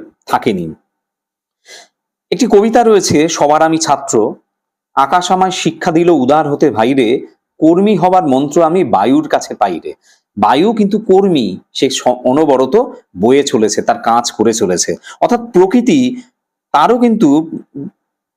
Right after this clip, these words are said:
তার কাজের মধ্যেই কিন্তু তার ধর্মের পরিচয়, প্রকৃতির যে পরিচয়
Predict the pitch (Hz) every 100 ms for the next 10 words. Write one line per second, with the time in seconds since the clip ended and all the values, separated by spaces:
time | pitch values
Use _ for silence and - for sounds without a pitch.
0 | _ - 170 143 143 180 196 190 147 208
1 | 190 180 175 156 117 131 139 117 117 104
2 | 95 80 - - 147 190 208 208 170 175
3 | 170 143 156 135 98